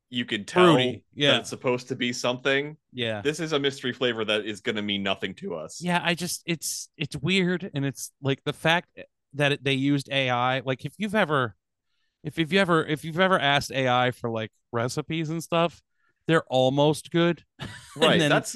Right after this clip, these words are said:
Speaker 2: and then, like,
Speaker 1: like,
Speaker 2: one
Speaker 1: how
Speaker 2: or two of the steps are like, "Wait, what the fuck?
Speaker 1: Yeah,
Speaker 2: What?"
Speaker 1: like, how involved was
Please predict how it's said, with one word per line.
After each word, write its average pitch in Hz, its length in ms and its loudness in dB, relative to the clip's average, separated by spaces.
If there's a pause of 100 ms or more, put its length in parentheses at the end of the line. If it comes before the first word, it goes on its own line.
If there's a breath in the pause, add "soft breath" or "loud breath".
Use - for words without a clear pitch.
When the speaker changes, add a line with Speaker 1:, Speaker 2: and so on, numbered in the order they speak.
(120)
Speaker 2:
and 175 180 4
then, 180 120 4
like, 160 200 4
Speaker 1:
like, 147 100 4
Speaker 2:
one 156 140 8
Speaker 1:
how 165 60 8
Speaker 2:
or 165 60 6
two 160 360 6
of 147 160 2
the 143 160 4
steps 147 440 2
are 139 80 2
like, 123 240 0
"Wait, 120 260 -2
what 120 160 -4
the 202 100 -6
fuck? 277 320 2
Speaker 1:
Yeah, 151 240 4
Speaker 2:
What?" 139 80 8
Speaker 1:
like, 294 160 6
how 311 500 0
involved 180 480 2
was 151 240 2